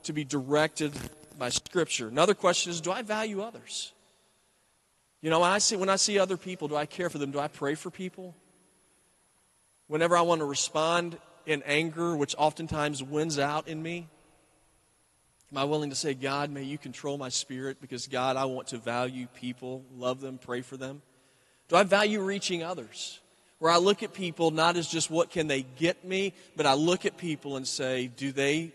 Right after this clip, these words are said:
know, do they know Jesus?" Because everybody's gonna die.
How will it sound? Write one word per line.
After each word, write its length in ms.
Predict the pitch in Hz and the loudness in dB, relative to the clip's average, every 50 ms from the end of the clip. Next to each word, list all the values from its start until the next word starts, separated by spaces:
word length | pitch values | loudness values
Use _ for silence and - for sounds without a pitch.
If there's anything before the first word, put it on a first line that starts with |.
| - | -12
know, 480 | 147 143 135 127 123 117 110 107 107 - - - - _ _ _ _ _ _ _ _ _ _ _ _ _ _ _ _ _ _ _ _ _ _ _ _ _ _ _ _ _ _ | -4 -2 0 0 0 0 -2 -6 -8 -12 -16 -20 -20 _ _ _ _ _ _ _ _ _ _ _ _ _ _ _ _ _ _ _ _ _ _ _ _ _ _ _ _ _ _
do 80 | 131 131 | -10 -8
they 100 | 123 120 | -6 -6
know 140 | 120 120 113 | -4 -6 -6
Jesus?" 600 | 120 117 107 101 - - - - - - - - _ _ _ _ _ _ _ _ _ _ _ _ _ _ _ _ _ _ _ _ _ _ _ _ _ _ _ _ _ _ | -6 -8 -10 -10 -12 -16 -16 -16 -16 -16 -16 -18 _ _ _ _ _ _ _ _ _ _ _ _ _ _ _ _ _ _ _ _ _ _ _ _ _ _ _ _ _ _
Because 280 | 135 135 165 156 139 | -6 0 2 2 6
everybody's 480 | 156 165 214 247 226 190 165 156 147 147 | 6 6 6 6 4 4 4 4 2 -2
gonna 140 | 156 156 151 | -4 -6 -4
die. 340 | 147 147 160 151 120 107 | -2 -2 -2 -2 -4 -8